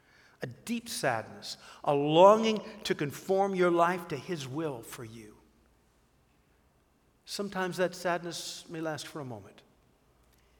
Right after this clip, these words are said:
and sometimes longer. But as unpleasant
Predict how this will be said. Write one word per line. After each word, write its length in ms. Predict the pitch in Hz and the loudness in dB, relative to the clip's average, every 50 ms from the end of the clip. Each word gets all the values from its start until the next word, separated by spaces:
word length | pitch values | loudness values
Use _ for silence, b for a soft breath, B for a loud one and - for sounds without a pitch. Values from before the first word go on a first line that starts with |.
| b b _ _ _ _ _ _ | b b _ _ _ _ _ _
and 140 | 120 110 107 | -18 -14 -10
sometimes 800 | - 131 127 117 - 127 120 110 107 117 - - - - - - - _ _ _ _ _ _ _ _ _ _ - | -8 -8 -8 -8 -8 -8 -8 -8 -10 -14 -14 -14 -14 -14 -18 -20 -20 _ _ _ _ _ _ _ _ _ _ -14
longer. 300 | 120 107 101 113 - - _ _ _ _ _ _ _ _ _ _ _ _ _ _ _ _ _ _ _ _ _ _ _ _ _ _ _ _ _ _ _ _ _ _ _ _ | -12 -12 -12 -16 -20 -20 _ _ _ _ _ _ _ _ _ _ _ _ _ _ _ _ _ _ _ _ _ _ _ _ _ _ _ _ _ _ _ _ _ _ _ _
But 100 | - 175 | -4 -2
as 140 | 190 196 196 - | -2 -2 4 6
unpleasant 840 | 233 269 320 311 - - - - - 240 247 208 147 151 135 117 | 6 6 6 2 -4 -10 -12 0 2 4 4 4 2 -2 -4 -6